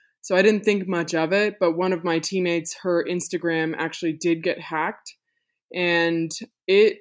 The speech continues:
really did what they said it might do. She was pretty distressed about it because when it's hacked, it's not just that they, you know, delete everything, delete all the followers, you know, you don't have control over it, but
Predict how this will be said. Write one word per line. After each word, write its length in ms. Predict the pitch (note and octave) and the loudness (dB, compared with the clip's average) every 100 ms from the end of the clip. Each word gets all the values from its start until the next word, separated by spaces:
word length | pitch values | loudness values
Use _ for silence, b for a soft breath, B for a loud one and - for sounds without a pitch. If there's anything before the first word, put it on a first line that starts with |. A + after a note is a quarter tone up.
| - | -10
really 360 | F#3 F#3+ G3 F#3 | -2 2 4 4
did 320 | F#3+ F#3 E3 | 4 2 2
what 220 | E3+ E3 - | 0 0 -2
they 140 | F3+ | 0
said 260 | F3 F#3+ E3 | 0 0 2
it 100 | D#3+ | 0
might 220 | D#3+ D3+ | -2 -2
do. 280 | D#3+ C#3+ C3+ | 0 0 -2
She 200 | - G3+ | -6 -2
was 160 | G3 F#3+ | -2 -2
pretty 600 | - F3+ F#3+ G3 G3 b b b b - | -2 2 4 2 -2 b b b b -6
distressed 500 | F#3 - F#3 F3 F3+ | -4 0 0 0 -2
about 260 | D#3 D3+ | 0 0
it 100 | D3+ D3+ | 0 -4
because 340 | D#3 E3 D#3+ | -4 -4 -4
when 120 | E3 | -4
it's 180 | D#3+ - | -4 -4
hacked, 400 | A#3+ A#3+ G#3 G3+ | 2 4 4 0
it's 180 | F3 - | -4 -2
not 220 | F3+ F3 | -2 -2
just 200 | F#3 - | -4 -2
that 140 | F3 | -2
they, 360 | F3 E3+ D#3+ D#3+ _ _ _ - | 0 2 0 -2 _ _ _ -12
you 120 | F#3 | -6
know, 320 | E3 D3+ D3+ E3 _ - F#3 | -4 -4 -6 -10 _ -14 -8
delete 340 | F3 F3+ G3 F#3 | 0 2 2 4
everything, 640 | F3+ F3+ F#3 F#3 F3 F3 | 4 4 0 -2 -2 -2
delete 300 | E3 E3+ F3+ | -2 2 2
all 120 | E3+ | 2
the 80 | E3 F3 | 0 0
followers, 840 | E3+ E3+ E3+ E3+ E3+ E3+ D#3+ - | 0 2 2 2 2 0 -2 -4
you 100 | E3+ | -6
know, 140 | D#3+ | -4
you 180 | D#3+ E3 | -2 -2
don't 220 | E3 E3 | -2 -4
have 160 | F3 D#3+ | -4 -6
control 420 | E3 - E3+ E3+ | -8 -4 -2 0
over 260 | E3+ E3 E3 | 0 -2 0
it, 160 | E3 E3 | -2 -2
but 220 | E3 D#3 | -2 -2